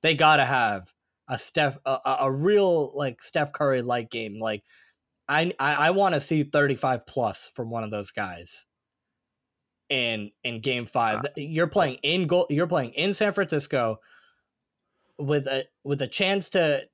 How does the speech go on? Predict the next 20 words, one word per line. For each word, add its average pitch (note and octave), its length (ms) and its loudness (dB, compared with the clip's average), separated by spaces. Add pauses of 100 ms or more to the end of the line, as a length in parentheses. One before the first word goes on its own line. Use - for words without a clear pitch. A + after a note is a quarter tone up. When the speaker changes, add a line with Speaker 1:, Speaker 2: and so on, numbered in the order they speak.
Speaker 1:
to D3 100 -2
get D3 240 0
a C3 80 0
three E3 240 0
two F3+ 220 0
lead. C3 500 -2
You C#3+ 120 -2
know D3+ 60 0
what E3 60 0
I F3+ 40 0
mean? G3+ 180 2
Like, B2+ 160 -2
this A#3+ 180 0
is, F3+ 280 0 (880)
this F#3 160 0
is G3+ 140 0
where, E3 360 4
this D#3+ 220 -4
is F3+ 80 -2
where, D#3 340 2